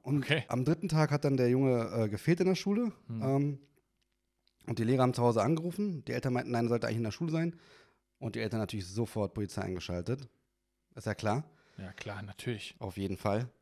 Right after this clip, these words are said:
Speaker 1: Ähm, wenn dein Kind fehlt und nicht in der Schule ist, wo es eigentlich sein sollte,
Speaker 2: Sofort die Polizei.
Speaker 1: sofort Polizei. Und sie haben dann, ähm, bei der Schule den Schulranzen gefunden mit, von dem Jungen,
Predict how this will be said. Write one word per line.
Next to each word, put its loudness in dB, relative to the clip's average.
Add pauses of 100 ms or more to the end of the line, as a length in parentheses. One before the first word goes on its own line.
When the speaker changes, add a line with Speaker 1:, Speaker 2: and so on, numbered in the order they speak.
(100)
Speaker 1:
Ähm, -2 (240)
wenn -6
dein -6
Kind 0
fehlt 0
und -2
nicht 0
in 0
der 2
Schule 0
ist, -6
wo -2
es -2
eigentlich -4
sein 0
sollte, 0 (220)
Speaker 2:
Sofort -10
die -10
Polizei. -4
Speaker 1:
sofort -4
Polizei. -8 (220)
Und -8
sie 0
haben 4
dann, 4
ähm, 2
bei 4
der 6
Schule 2 (260)
den 2
Schulranzen 2
gefunden 0
mit, -2
von -2
dem 2
Jungen, 2